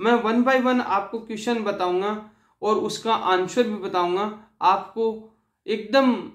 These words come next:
अच्छे तरीके से, सही तरीके से इसको रट लेना है।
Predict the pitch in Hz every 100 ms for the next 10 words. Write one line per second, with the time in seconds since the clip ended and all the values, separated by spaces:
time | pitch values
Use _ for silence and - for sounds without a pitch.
0 | _ - 202 - 277 - 233 220 233 226
1 | 240 233 226 226 233 226 214 220 214 220
2 | 214 - 214 214 - _ - 170 - 202
3 | 185 165 160 151 143 143 _